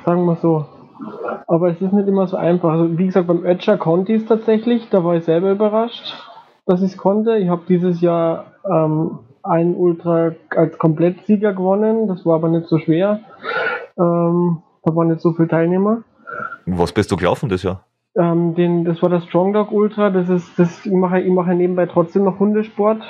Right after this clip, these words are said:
Speaker 1: sprich, ich bin mit meinen Hunden an Ultra gelaufen,
Speaker 2: Mhm.
Speaker 1: über siebzig Kilometer und die anderen sind, sind einfach alle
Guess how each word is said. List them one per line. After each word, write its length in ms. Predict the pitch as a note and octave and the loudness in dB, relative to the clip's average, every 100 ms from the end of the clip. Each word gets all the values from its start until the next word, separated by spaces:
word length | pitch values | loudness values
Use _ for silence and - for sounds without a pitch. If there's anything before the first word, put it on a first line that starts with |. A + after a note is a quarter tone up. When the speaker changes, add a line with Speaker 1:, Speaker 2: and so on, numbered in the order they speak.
| - | -14
Speaker 1:
sprich, 300 | - F#3 F#3 | -2 0 0
ich 140 | F3+ | -2
bin 160 | F#3+ F#3+ | 0 0
mit 160 | F#3+ F#3 | 0 0
meinen 240 | F3+ E3+ | 0 2
Hunden 240 | F3+ G3 F#3 | 0 2 0
an 120 | E3+ | 2
Ultra 320 | F3 F3 G3+ | 0 2 0
gelaufen, 560 | F#3 G3 G3 A#3 B3 - _ _ _ _ - | 2 0 0 -2 -2 -8 _ _ _ _ -8
Speaker 2:
Mhm. 180 | A2+ F#3+ | -2 0
Speaker 1:
über 100 | F#3 | 0
siebzig 320 | G3 F#3+ - | 0 -2 -2
Kilometer 640 | F#3 F#3 F3 F3+ G3 G3 | 0 2 2 0 0 0
und 180 | F3+ F3 | 0 0
die 40 | F#3 | 0
anderen 440 | E3 F3+ F3+ F3 | 2 2 0 0
sind, 400 | F3 E3+ F3 E3+ | 0 0 0 0
sind 120 | F3 | 0
einfach 220 | E3 E3+ | 2 0
alle 1000 | F3 E3+ F3+ F3 F3 E3+ E3+ E3 E3 E3+ | 0 2 2 0 -2 -4 0 2 2 0